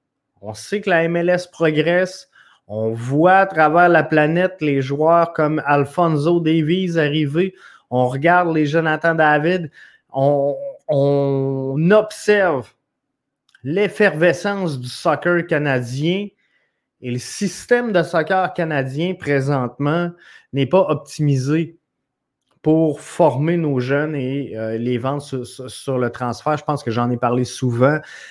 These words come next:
avec, euh, Arius et, euh, lorsqu'on dit que notre première division canadienne fait le même salaire que la troisième division américaine,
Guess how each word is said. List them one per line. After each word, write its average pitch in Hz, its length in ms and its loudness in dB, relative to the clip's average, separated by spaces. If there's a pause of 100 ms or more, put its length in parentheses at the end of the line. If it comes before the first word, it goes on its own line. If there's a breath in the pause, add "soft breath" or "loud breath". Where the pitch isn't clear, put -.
(140 loud breath)
avec, 117 420 2
euh, 120 300 4
Arius 127 640 0
et, 127 320 0
euh, 110 180 0
lorsqu'on 131 440 0
dit 139 260 -4
que 139 280 0 (280 loud breath)
notre 110 160 -8
première 147 360 2
division 127 400 -2
canadienne 127 640 -2
fait 127 140 -6
le 120 100 -2
même 139 260 0
salaire 135 440 0
que 131 80 -4
la 113 140 -2
troisième 131 500 0
division 117 440 -4
américaine, 123 640 0